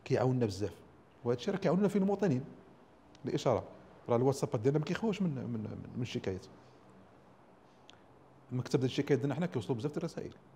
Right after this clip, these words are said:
مراسلات، وكنجاوبوا على كل شيء. وحتى لما كان شي تع-، تاخر شي جواب، هذاك الم-، صاحب الشكايه كيصيفط ليا في الواتساب، حيت الرقم ديالنا حنا، الارقام ديالنا نشرنا-، نشرناها، الارقام ديالنا نشرناها ديال المستشارين كاملين، نشرناها في،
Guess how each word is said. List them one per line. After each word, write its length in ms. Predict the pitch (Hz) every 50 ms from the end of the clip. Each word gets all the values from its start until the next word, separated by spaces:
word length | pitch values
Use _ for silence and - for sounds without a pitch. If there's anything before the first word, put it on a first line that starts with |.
| -
مراسلات، 420 | 135 131 131 131 - 131 - 95 - - - - - - - - - - - -
وكنجاوبوا 380 | - 127 117 110 123 120 120
على 100 | 123 127
كل 160 | 135 - 175 151
شيء. 160 | - - - - - - - - - - - - - - - -
وحتى 240 | - - - - 160
لما 160 | 160 156 147
كان 160 | 143 - 143
شي 120 | - - 127
تع-، 140 | - 104 - - - -
تاخر 300 | - - - - - 170
شي 120 | - - 147
جواب، 300 | 123 135 151 185 208 170 - - - - - - - - -
هذاك 280 | - 127 143 143 147 143
الم-، 260 | 135 139 139 147 147 - -
صاحب 300 | 117 - - 123 - 131
الشكايه 400 | 110 - - 160 - - 160 180
كيصيفط 360 | 175 175 143 - 151 117 -
ليا 80 | 156 151
في 80 | 143 -
الواتساب، 320 | 160 190 - - - 110 - -
حيت 120 | 120 110
الرقم 240 | - 143 151 - 143
ديالنا 160 | 147 170 170
حنا، 120 | 147 175 180
الارقام 280 | - 165 - - 185
ديالنا 140 | 175 175 180
نشرنا-، 320 | 170 - 151 156 170 151 143
نشرناها، 440 | 143 - 147 139 139 110 95 95 - - - - - - - - - - - -
الارقام 360 | 117 - 135 - - 160 156 143
ديالنا 200 | 147 170 208 208
نشرناها 380 | - - 156 139 151 143 117
ديال 160 | 113 127 139
المستشارين 460 | 147 143 131 - 131 - 151 151 156 143
كاملين، 380 | - 156 180 175 135 110 92 - - - - - -
نشرناها 440 | 123 117 - 143 147 160 175 170 175
في، 180 | 170 175 170